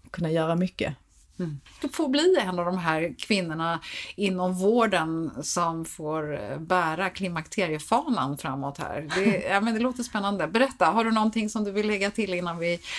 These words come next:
Speaker 2: lägger på, höll jag på att säga?
Speaker 1: Nej, men jag tänkte mycket på det här. Jag har ju haft, eh, mycket dialog med, eh, en professor som heter Mats Hammar, som också tidigare varit med i, i podden,
Speaker 2: Aha.
Speaker 1: som är en, eh, väldigt, väldigt duktig,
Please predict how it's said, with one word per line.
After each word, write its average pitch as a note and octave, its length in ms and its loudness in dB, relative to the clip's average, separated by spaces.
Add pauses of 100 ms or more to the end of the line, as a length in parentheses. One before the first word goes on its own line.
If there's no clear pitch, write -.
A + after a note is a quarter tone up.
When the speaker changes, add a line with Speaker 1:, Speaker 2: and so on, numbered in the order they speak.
(120)
Speaker 2:
lägger G3+ 300 6
på, G#3+ 260 4
höll F#3+ 160 4
jag F3 120 2
på F3+ 80 0
att F3+ 60 0
säga? D3 220 -2 (680)
Speaker 1:
Nej, G3+ 300 8
men G#3 100 8
jag F#3+ 140 8
tänkte G#3 680 8
mycket E3+ 360 2
på F#3 100 0
det F3 60 8
här. E3 280 8
Jag F3+ 120 10
har F3 40 10
ju F3 60 8
haft, F3+ 420 4
eh, E3+ 200 10 (220)
mycket F#3+ 240 4
dialog E3 460 8
med, D3+ 440 4
eh, - 340 2
en D3 380 0
professor - 380 -2
som D#3+ 100 4
heter D#3+ 160 2
Mats D#3 280 0
Hammar, F3+ 440 6
som E3+ 140 0
också D#3+ 240 2
tidigare D3 300 4
varit D3+ 140 2
med C#3+ 280 4
i, E3 220 0
i F3 100 2
podden, D3+ 540 4 (300)
Speaker 2:
Aha. F3+ 80 -2
Speaker 1:
som D#3+ 200 0
är D3+ 160 4
en, D3 200 2
eh, C3+ 100 0 (680)
väldigt, D#3 300 4
väldigt D3 220 2
duktig, D3 480 4